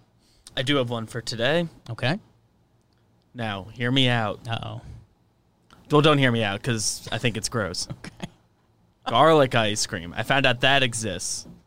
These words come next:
Speaker 2: Oh, no.
Speaker 1: And I am horrified of that, just like I'm horrified of the Marlins situation. Am I allowed
Speaker 2: Okay.
Speaker 1: to say that yet? Um,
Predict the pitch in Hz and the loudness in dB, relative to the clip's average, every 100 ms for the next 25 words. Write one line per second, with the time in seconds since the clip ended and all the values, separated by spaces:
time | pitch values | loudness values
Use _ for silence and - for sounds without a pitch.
0 | _ _ - 147 107 127 120 143 156 143 | _ _ 0 0 4 4 6 6 6 4
1 | 120 110 98 - _ - 147 151 131 131 | 2 0 -4 -12 _ 2 6 6 6 4
2 | 117 117 120 127 127 123 127 120 135 135 | 2 2 2 2 0 2 2 2 4 6
3 | 135 127 127 123 120 120 127 123 123 123 | 6 4 4 4 2 0 0 2 2 2
4 | 113 120 113 117 110 107 - 104 104 104 | -2 -4 -4 -4 -4 -4 -4 -4 -4 -2
5 | 107 113 101 104 101 - - _ _ _ | -4 -4 -4 -6 -6 -10 -16 _ _ _
6 | _ - 123 117 113 110 107 101 | _ -2 0 2 0 -2 -6 -8